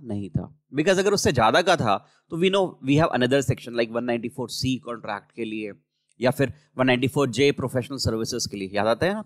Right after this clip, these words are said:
वन नाइंटी फ़ोर जे प्रोफेशनल सर्विसेज के लिए, या फिर वन नाइंटी फ़ोर एच कमीशन या ब्रोकरेज के लिए।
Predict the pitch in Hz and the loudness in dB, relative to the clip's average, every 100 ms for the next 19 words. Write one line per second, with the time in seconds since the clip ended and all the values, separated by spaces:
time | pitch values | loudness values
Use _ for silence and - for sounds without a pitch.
0 | - 120 123 131 135 117 120 98 98 113 | -6 -2 -2 -2 -6 -10 -10 -12 -12 -12
1 | 127 120 107 101 120 104 - 117 107 104 | -10 -8 -8 -8 -8 -8 -6 -4 -2 -4
2 | _ _ _ - 120 143 127 131 135 131 | _ _ _ -2 0 2 2 2 2 0
3 | 156 156 147 147 - - - 123 135 - | -2 0 0 0 0 -2 -2 0 0 0
4 | 123 117 104 98 - 90 - - 85 85 | -4 -2 0 -2 -2 -6 -8 -14 -16 -16